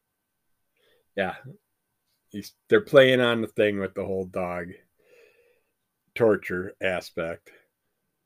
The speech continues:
So it's just, hopefully they won't torture the dog. <laughs> Hopefully he'll get his dog back and he can enjoy it. But, uh, yeah, this is, this is a wonderful first issue.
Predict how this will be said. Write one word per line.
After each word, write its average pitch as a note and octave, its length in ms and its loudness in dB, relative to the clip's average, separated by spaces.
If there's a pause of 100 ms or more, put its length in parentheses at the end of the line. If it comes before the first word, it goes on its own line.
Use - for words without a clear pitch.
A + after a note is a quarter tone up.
(400)
So F2+ 500 -2
it's - 220 -14
just, F#2 260 -8 (1300)
hopefully A2+ 460 6
they G#2 160 6
won't G#2 280 0
torture G#2+ 420 -4
the G#2 100 0
dog. G2 400 -6
<laughs> - 20 -10
Hopefully G#2+ 340 -4
he'll F#2+ 140 -6
get A#2 160 -6
his B2+ 160 -2
dog A#2+ 340 -2
back G#2+ 360 -4 (640)
and G2+ 120 -8
he F#2+ 80 -6
can G2 160 -8
enjoy F#2+ 440 -2
it. F#2+ 220 -4 (100)
But, F2+ 240 -6
uh, E2+ 260 -12 (600)
yeah, E2+ 280 -4 (120)
this G#2 260 -8
is, F#2+ 340 -10 (480)
this B2+ 200 0
is A#2 100 0
a A2 80 4
wonderful A2 460 0
first G2+ 360 -2
issue. G2 520 -4